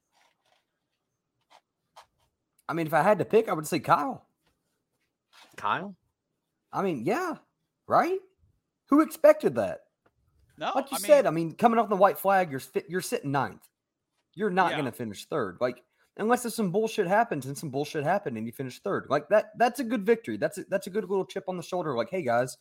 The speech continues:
Speaker 1: our car's here. We're good. We'll take it back. We'll do what we need to do. We've got this car still."
Speaker 2: Yeah,
Speaker 1: That's good.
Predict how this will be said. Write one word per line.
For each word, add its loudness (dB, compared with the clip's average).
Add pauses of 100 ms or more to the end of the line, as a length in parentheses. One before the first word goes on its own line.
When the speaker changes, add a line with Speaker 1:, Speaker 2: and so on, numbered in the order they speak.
(360)
Speaker 1:
our 2
car's 4
here. 2
We're -2
good. 2 (360)
We'll -20
take -10
it -8
back. 4
We'll -10
do -4
what -4
we -4
need -4
to -10
do. 0
We've -8
got -4
this -12
car 0
still." -14 (580)
Speaker 2:
Yeah, 2
Speaker 1:
That's 0
good. 4